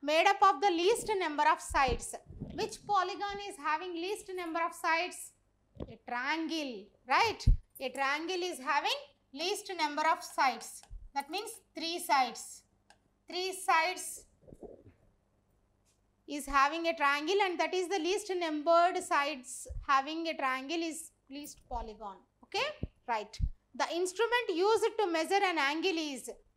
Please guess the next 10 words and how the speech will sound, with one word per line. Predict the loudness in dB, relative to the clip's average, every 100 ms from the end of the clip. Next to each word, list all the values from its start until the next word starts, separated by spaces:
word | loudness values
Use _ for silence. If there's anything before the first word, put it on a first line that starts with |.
| _ _ _ _
what | -2 0
is | 4
the | 4 4
instrument | 0 -2 0 0
used | 0 0 0 -2 -2
to |
measure | -2 0 0 0 0 -2
an | -2
angle? | -2 0 0 0 -2 -14 -4
Protractor. | -2 0 0 0 0 0 2 2